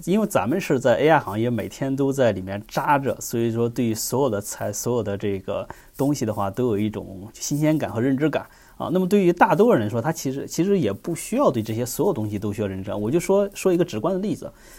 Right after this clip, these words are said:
比如说我给的，我每天在分享的所有内容里面，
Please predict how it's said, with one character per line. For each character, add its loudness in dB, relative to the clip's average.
比 0
如 2
说 8
我 4
给 -2
的， 2
我 4
每 4
天 0
在 4
分 0
享 -4
的 -6
所 0
有 4
内 2
容 -4
里 -12
面， -14